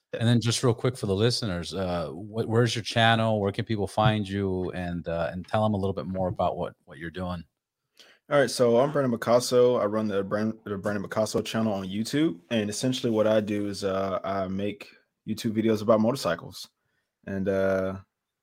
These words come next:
Speaker 1: yeah, my specialty, I guess, or my niche in this community is, uh, muscle bikes. Um, I ride a V-Rod Muscle, and I have a Suzuki N one oh nine R. And, but I'll ride anything, but that's just what I personally own.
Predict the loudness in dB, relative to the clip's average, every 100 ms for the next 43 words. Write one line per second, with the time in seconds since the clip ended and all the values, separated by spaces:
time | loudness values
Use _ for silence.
0 | 2 8 8 6 0 0 -2 0 2 2
1 | 0 -2 2 4 4 2 0 -2 -2 -2
2 | 2 2 0 -2 2 2 2 0 -2 _
3 | _ _ _ _ -14 2 4 4 4 2
4 | -2 _ _ _ _ -4 -4 2 2 6
5 | 4 4 2 -2 -2 -10 -12 _ _ _
6 | _ -10 -4 -2 -2 -4 -4 2 4 6
7 | 4 2 0 -2 0 6 8 8 6 2
8 | -2 -2 -4 -2 -2 -2 -4 -4 -6 -4
9 | -2 -2 -2 -2 -2 0 2 4 2 -4
10 | _ -8 -6 -4 4 8 10 10 10 6
11 | 0 -4 -10 -12 -10 -6 -4 -4 -8 -8
12 | -8 -2 0 0 -2 -4 -4 -4 -4 -6